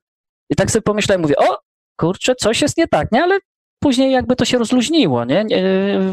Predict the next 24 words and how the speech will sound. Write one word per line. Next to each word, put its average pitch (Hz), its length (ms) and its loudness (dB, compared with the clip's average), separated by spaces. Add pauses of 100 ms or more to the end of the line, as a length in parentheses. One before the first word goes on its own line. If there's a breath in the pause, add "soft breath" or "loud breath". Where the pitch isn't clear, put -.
(120)
nie 202 180 0
wiem, 185 120 0
skąd 180 220 -4
się 170 100 -2
to 165 100 -2
wzięło, 170 420 0
ale, 202 220 0 (400 loud breath)
e, 175 180 2
różne 180 280 0
tego 196 300 0
typu 190 400 0
jakby 165 320 0
sprzeczne 170 640 -2 (280 loud breath)
albo 156 220 0
może 170 240 0
nie 170 100 0
wynikające 175 600 0
z - 40 -2
samej 175 280 0
instrukcji 170 500 -2
doświadczenia 190 460 0
też 427 200 0
się - 120 -4
zdarzają, 135 520 -2